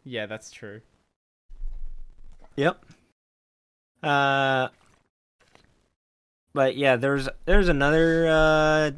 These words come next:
Speaker 2: window manager called T W M, and it's actually, like, tiny window manager. It's only, like, two hundred lines of code long,
Speaker 1: Yeah,
Speaker 2: and
Speaker 1: yeah, I know
Speaker 2: basically
Speaker 1: about
Speaker 2: does
Speaker 1: that
Speaker 2: the
Speaker 1: one,
Speaker 2: same thing.
Speaker 1: yeah.
Speaker 2: Yeah, it basically just does the same thing, except that you, you know, it, it actually supports, like, application launching and floating windows.
Speaker 1: Wow, that's crazy. What a, what an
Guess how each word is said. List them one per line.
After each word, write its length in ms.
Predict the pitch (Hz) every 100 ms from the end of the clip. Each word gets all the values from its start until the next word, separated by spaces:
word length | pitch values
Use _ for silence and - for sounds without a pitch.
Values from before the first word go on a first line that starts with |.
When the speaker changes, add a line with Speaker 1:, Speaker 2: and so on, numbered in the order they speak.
| -
Speaker 2:
window 220 | 156 156
manager 240 | 156 156
called 280 | 147 135 131
T 100 | 139
W 220 | 131 131
M, 100 | 135
and 220 | 131 113 107
it's 160 | -
actually, 320 | 95 110 -
like, 140 | 113 104
tiny 300 | - 101 107
window 240 | 113 113
manager. 300 | 120 120 120
It's 120 | 113 165
only, 160 | 196
like, 180 | 110 104
two 240 | - 147
hundred 240 | 135 120 110
lines 260 | 104 107
of 60 | 107
code 180 | 117 101
long, 260 | 95 -
Speaker 1:
Yeah, 100 | 208
Speaker 2:
and 80 | 220
Speaker 1:
yeah, 100 | 202
I 40 | 202
know 140 | 208
Speaker 2:
basically 100 | 185
Speaker 1:
about 20 |
Speaker 2:
does 100 | 147
Speaker 1:
that 60 | 143
Speaker 2:
the 40 |
Speaker 1:
one, 80 | 131 127
Speaker 2:
same 80 | 123
thing. 100 | 107
Speaker 1:
yeah. 200 | 101 110 - - -
Speaker 2:
Yeah, 220 | 127 117 -
it 160 | 143 143
basically 340 | 160 160 147
just 160 | 127 117
does 160 | 107
the 60 | 98
same 200 | 104 92
thing, 200 | 98 98
except 240 | - 107
that 220 | 110 104 - 104
you, 160 | 101 -
you 80 | 107
know, 160 | 101
it, 220 | 95 98 -
it 100 | 101
actually 300 | 101 101 -
supports, 280 | 90 - 98
like, 280 | 95 92 -
application 580 | 104 98 98 101 92 90
launching 380 | 95 92 92 95
and 180 | 95 92
floating 280 | - 98 92
windows. 400 | 92 95 95 -
Speaker 1:
Wow, 160 | 120 107
that's 140 | 113
crazy. 480 | - - 104 101 98
What 140 | 107
a, 100 | 110 -
what 220 | 117 120
an 180 | 110